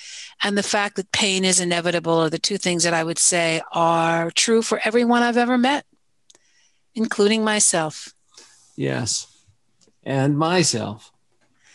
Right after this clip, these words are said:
Speaker 2: I mean, that, that does really ring true. And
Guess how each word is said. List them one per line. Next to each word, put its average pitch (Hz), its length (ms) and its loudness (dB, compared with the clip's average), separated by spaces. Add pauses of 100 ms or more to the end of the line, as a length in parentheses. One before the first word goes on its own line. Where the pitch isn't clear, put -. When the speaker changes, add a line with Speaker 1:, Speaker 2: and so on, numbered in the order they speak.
(100)
Speaker 2:
I - 20 0
mean, 143 140 4
that, 156 300 0
that 151 200 2
does 156 240 4
really 147 320 4
ring 131 380 2
true. 120 680 0
And 120 560 -4